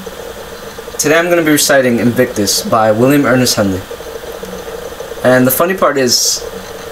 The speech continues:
I had huge plans. I was gonna have special effects. I was going to dress up in a suit. I was gonna have music. It was gonna be great.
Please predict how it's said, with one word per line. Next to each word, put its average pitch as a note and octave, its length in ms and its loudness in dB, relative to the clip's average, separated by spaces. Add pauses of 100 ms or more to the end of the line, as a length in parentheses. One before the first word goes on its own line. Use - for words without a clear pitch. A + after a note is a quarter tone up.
(240)
I C#3+ 80 2
had D#3+ 100 2
huge C#3 300 2
plans. G#2+ 340 2
I A#2 140 2
was C3 120 0
gonna B2 300 4 (440)
have A#2+ 120 2
special C3+ 340 0
effects. - 680 0 (100)
I A#2+ 120 4
was A#2+ 160 2
going B2 420 4
to A#2+ 540 4 (360)
dress - 220 2
up - 80 -4
in A#2 80 4
a A2+ 60 0
suit. E3 540 6
I A#2+ 100 4
was B2 100 0
gonna A#2+ 140 2
have A2 200 2
music. C#3+ 460 4
It C3 40 4
was B2 120 2
gonna B2 120 4
be G#2 120 -2
great. A2 360 2